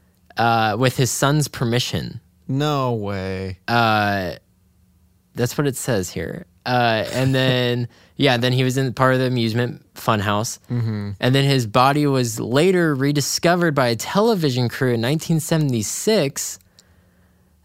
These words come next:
Speaker 1: uh, and was re-identified as McCurdy.
Speaker 2: Wow.
Speaker 1: So after seventy-five years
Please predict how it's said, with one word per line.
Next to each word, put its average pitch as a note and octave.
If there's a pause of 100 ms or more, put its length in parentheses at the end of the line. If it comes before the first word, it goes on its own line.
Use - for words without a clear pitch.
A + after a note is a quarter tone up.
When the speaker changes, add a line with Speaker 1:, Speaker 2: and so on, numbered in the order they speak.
Speaker 1:
uh, A#2 (720)
and C3
was B2
re-identified C3+
as G#2
McCurdy. G#2+ (360)
Speaker 2:
Wow. G2 (320)
Speaker 1:
So B2+
after C#3
seventy-five D#3
years A2